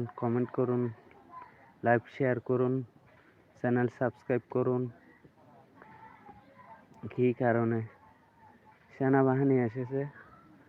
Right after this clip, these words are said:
আমি মানুষের কাছে জানতে চাইব, জিজ্ঞেস করব, দেখি কেউ কিছু বলতে পারে কিনা। যদি কেউ কিছু বলতে পারে তখন আমি আপনাদেরকে সম্পূর্ণ বিষয় নিয়ে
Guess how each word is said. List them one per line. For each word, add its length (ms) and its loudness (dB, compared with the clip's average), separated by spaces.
আমি 160 2
মানুষের 400 0
কাছে 220 -4
জানতে 360 -4
চাইব, 240 -6
জিজ্ঞেস 320 2
করব, 200 -2
দেখি 300 4
কেউ 140 4
কিছু 200 2
বলতে 320 0
পারে 260 0
কিনা। 200 -2
যদি 200 2
কেউ 140 2
কিছু 180 -2
বলতে 340 -4
পারে 180 -2
তখন 220 -4
আমি 140 -2
আপনাদেরকে 540 -6
সম্পূর্ণ 360 -4
বিষয় 320 -6
নিয়ে 160 -4